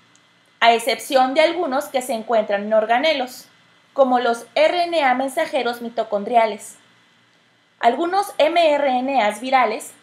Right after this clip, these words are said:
tampoco tienen cap. Esta estructura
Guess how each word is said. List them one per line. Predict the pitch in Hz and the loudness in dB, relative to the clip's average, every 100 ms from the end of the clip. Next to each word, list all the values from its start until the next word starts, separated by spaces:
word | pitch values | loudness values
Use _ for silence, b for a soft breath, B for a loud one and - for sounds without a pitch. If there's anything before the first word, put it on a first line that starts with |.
| _ | _
tampoco | 233 233 349 370 370 | -2 0 2 2 0
tienen | 349 254 226 | -4 -6 -6
cap. | 214 190 - - _ _ _ _ _ _ _ _ | -2 -2 -2 -12 _ _ _ _ _ _ _ _
Esta | 269 269 311 | 0 2 0
estructura | 320 - 277 - - 330 233 - | 0 -2 -10 -10 -4 2 2 2